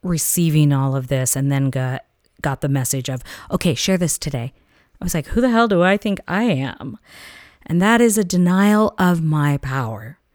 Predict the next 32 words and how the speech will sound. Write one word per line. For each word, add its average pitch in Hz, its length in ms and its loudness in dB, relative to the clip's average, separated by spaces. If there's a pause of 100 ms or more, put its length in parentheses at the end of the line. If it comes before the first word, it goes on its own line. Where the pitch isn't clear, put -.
(380)
And 156 120 2
that 156 120 2
is 160 160 -2
a 156 80 -2
denial 156 760 0
and 147 140 -2
a 139 60 -2
judgment 151 680 -4
of 135 480 -4 (580)
trying 196 260 0
to 160 60 -4
decide 165 600 0
who 285 320 0
out 180 240 -2
there 151 180 0
needs 147 320 0
to 143 100 -6
hear 165 220 -2
this 131 460 -4 (440)
and 143 680 2
feeling 170 460 2
self-conscious 180 720 -2
about, 147 480 -4 (1600)
well, 165 680 2 (400)
is 175 120 -2
somebody 165 480 4
smarter 165 520 2
than 151 240 2
me, 151 220 2
witchier 151 560 2
than 147 240 4
me, 143 580 4